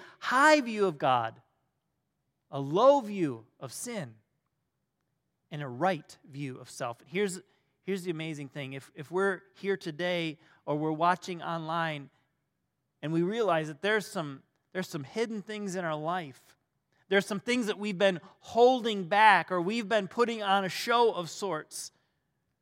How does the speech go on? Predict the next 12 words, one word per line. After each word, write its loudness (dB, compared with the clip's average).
we're 0
still -6
here. -8
We're 2
still -6
breathing. -6
We -2
have 0
an -4
opportunity. -4
In -6
Jesus, -8